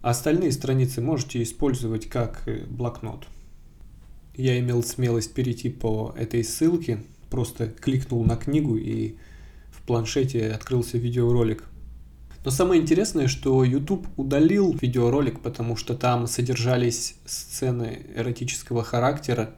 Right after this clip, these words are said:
И, в общем, ценность этой книги тем самым равна нулю, как и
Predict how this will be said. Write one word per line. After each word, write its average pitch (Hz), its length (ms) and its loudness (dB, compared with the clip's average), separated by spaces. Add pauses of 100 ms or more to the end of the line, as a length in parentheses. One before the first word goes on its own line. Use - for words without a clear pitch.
И, - 40 -8
в 123 60 0
общем, 123 800 -2
ценность 123 600 -2 (120)
этой 120 220 0
книги 151 400 2
тем 139 240 0
самым 135 540 0 (160)
равна 123 720 0
нулю, 120 520 2
как 131 360 -4
и 110 600 -2